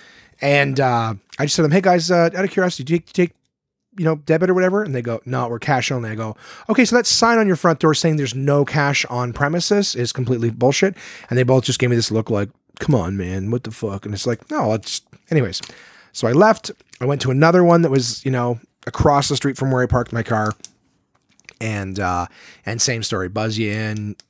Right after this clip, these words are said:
cash only. So I was like, "All right, clearly they're all the same." Oh, and they're all, all of them nineteen plus and all that stuff. So I, I hope I haven't lost, completely lost it. You guys, if, if you guys are all potheads and you're like, "Yeah, we do this shit all the time," it's, yeah, that's just the fucking way it is. So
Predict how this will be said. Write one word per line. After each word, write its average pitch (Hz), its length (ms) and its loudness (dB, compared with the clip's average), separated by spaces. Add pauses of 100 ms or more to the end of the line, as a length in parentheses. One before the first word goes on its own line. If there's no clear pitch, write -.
(100)
cash 104 360 -4
only. 107 220 -6
So 110 160 -6
I - 20 -8
was 101 140 -8
like, 113 160 -10
"All 131 80 0
right, 117 180 -4
clearly 139 600 2
they're 127 200 -6
all 117 140 -6
the 107 60 -10
same." 123 180 -12
Oh, 208 80 6
and 175 80 4
they're 175 100 6
all, 170 280 4
all 160 180 2
of 160 60 -4
them 165 120 -4
nineteen 147 380 -6
plus 120 340 -10
and 120 80 -14
all 110 100 -12
that 107 140 -12
stuff. - 240 -16
So 107 220 -10 (1500)
I, - 60 -16 (100)
I 175 80 -2
hope 190 280 2
I 196 80 4
haven't 170 200 0
lost, 151 340 0
completely 156 440 -4
lost 123 300 -4
it. 120 60 -10
You 131 80 -8
guys, 131 200 -2
if, 120 360 -10
if - 160 -8
you 165 60 -4
guys 175 160 2
are 156 80 4
all 139 120 4
potheads 123 520 -4
and 120 80 -8
you're 117 100 -6
like, 120 140 -6
"Yeah, 165 80 -4
we 123 100 -6
do 123 80 -4
this 123 120 -2
shit 123 120 -4
all 113 60 -4
the 113 60 -4
time," 117 240 -6
it's, - 260 -8
yeah, 131 100 -4
that's 101 200 -8
just - 200 -10
the 117 60 -14
fucking 113 240 -8
way 107 120 -8
it 110 60 -8
is. 92 140 -8
So 127 300 -2